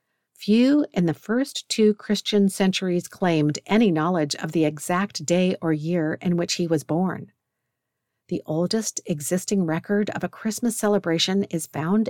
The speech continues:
in a Roman almanac that tells of a Christ Nativity festival led by the Church of Rome in three thirty-six A D.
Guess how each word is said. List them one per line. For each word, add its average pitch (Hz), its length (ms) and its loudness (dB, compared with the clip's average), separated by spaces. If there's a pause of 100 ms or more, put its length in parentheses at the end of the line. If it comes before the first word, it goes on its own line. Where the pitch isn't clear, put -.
in 185 100 2
a 156 140 0
Roman 190 600 0 (200)
almanac 160 800 -2
that - 180 -6
tells 190 440 -2
of - 160 -6
a - 60 -2
Christ - 640 -6
Nativity 214 440 2
festival 190 640 0 (240)
led 185 260 2
by 180 120 -2
the 175 100 -2
Church 226 320 -2
of 165 160 -2
Rome 180 240 2
in 156 100 2
three 220 300 0
thirty-six 180 720 -2
A 175 220 -2
D. 147 440 0